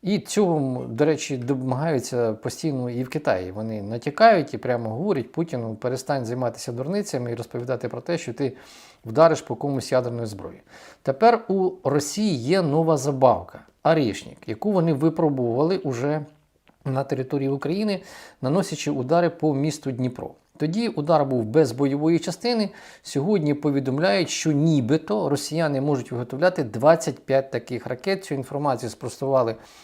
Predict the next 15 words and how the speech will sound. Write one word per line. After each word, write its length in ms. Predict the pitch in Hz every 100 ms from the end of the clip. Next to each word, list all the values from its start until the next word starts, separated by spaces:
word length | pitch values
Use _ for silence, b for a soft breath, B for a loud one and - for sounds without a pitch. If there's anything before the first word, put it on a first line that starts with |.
| B
в 40 |
Центрі 360 | - 160 135 117
протидії 560 | - 120 127 131 123 113
дезінформації. 1000 | 120 120 123 139 160 190 180 139 127 B B B
Зокрема, 380 | 117 123 143 139
керівник 540 | 127 143 143 151 143 -
цього 240 | 127 127
центру 360 | 120 127 113 113
Коваленко 520 | 123 147 180 160 123
говорить 320 | 127 139 113
про 120 | 123
те, 140 | 117 135
що 180 | -
це 200 | 117 -
неправда. 640 | 127 131 131 170 180 160